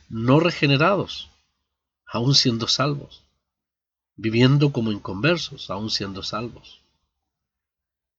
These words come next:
Y agrega el apóstol Pablo, "¿Y andáis como hombres?". Esto es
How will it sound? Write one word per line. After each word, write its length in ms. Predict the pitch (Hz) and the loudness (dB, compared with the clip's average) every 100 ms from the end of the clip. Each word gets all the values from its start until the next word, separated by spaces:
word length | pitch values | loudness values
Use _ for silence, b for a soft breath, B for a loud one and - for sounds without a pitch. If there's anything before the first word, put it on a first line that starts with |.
| _ _ _ _ _ _ | _ _ _ _ _ _
Y 120 | - 147 | 4 6
agrega 320 | 143 175 151 | 8 8 8
el 60 | |
apóstol 340 | 131 135 135 123 | 8 6 -2 0
Pablo, 500 | 139 131 131 113 - _ _ _ _ _ _ _ _ _ _ | 4 4 2 -2 -8 _ _ _ _ _ _ _ _ _ _
"¿Y 160 | 120 120 | 2 4
andáis 420 | 113 107 131 131 | 6 6 4 4
como 360 | - 135 135 | 0 2 4
hombres?". 500 | 143 143 156 - - _ _ _ _ _ _ _ _ _ _ _ _ _ _ _ _ _ _ _ _ _ _ _ _ - | 2 0 -8 -14 -18 _ _ _ _ _ _ _ _ _ _ _ _ _ _ _ _ _ _ _ _ _ _ _ _ 0
Esto 380 | 202 - - | 0 2 0
es 400 | - - - - | 2 0 -2 -8